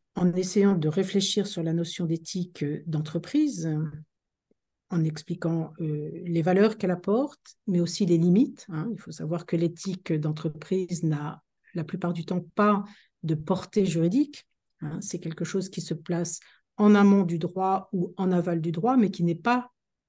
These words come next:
du droit. Toutefois, en travaillant sur ce,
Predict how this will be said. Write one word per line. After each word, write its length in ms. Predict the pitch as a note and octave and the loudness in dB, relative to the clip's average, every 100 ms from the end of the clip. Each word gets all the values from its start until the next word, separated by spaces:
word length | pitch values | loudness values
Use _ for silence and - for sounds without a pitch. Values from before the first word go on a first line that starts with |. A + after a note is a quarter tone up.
| _ | _
du 180 | E3 F#3 | -8 -6
droit. 460 | F3+ - D3+ - _ _ _ _ _ _ _ _ _ _ _ - - _ _ _ _ B3+ | -8 -10 -10 -12 _ _ _ _ _ _ _ _ _ _ _ -20 -20 _ _ _ _ -2
Toutefois, 320 | A3 C4+ D4 | -2 2 2
en 100 | C4+ | 2
travaillant 500 | - G3+ G#3 G#3+ G#3+ | 0 0 4 4 2
sur 260 | - F3+ - | -2 -10 -12
ce, 640 | - E3 D#3+ D#3 D3 - | -4 0 0 0 -4 -10